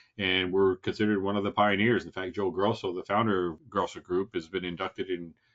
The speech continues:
Argentina's Mining Hall of Fame. So we're well known in that country. We have an exemplary reputation, uh, of making discoveries, of doing business honestly and fairly. And quite frankly, that was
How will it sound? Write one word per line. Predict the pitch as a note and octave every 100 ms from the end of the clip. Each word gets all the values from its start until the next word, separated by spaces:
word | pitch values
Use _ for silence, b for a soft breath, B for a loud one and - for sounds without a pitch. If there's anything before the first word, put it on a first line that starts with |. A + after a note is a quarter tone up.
| _ _ -
Argentina's | G2+ G2 F2+ G#2 G2 E2+
Mining | F#2+ G2 F#2
Hall | F#2 F#2
of | F2
Fame. | G#2 G#2 F#2
So | F2 F#2+ F2 - B B B -
we're | G2
well | E2+ G2+ C3
known | B2+ B2 B2
in | A#2
that | A#2 -
country. | A#2 A2 B2
We | A2 F#2+
have | F2+ E2+
an | E2+ D#2+
exemplary | D#2 A2+ A2 A2 G2 G2
reputation, | F#2+ F#2 - F2 G2 G2+ - A2 A#2+ - b b b b -
uh, | F2 F2
of | E2+ E2+
making | F2 G#2+ A2 A2+
discoveries, | G#2+ - G#2 F#2+ G2 G2+ F#2+ -
of | E2 D2+ _ -
doing | F#2 F2
business | D2+ F#2 F2+ D#2+ -
honestly | F#2+ B2 A2 A2 G#2 G#2 F#2+
and | E2
fairly. | - G#2+ G#2+ G#2+ A#2 - b b b b
And | C3
quite | F3 D#3
frankly, | D3+ D3 D3+
that | C#3+ C#3
was | C#3 -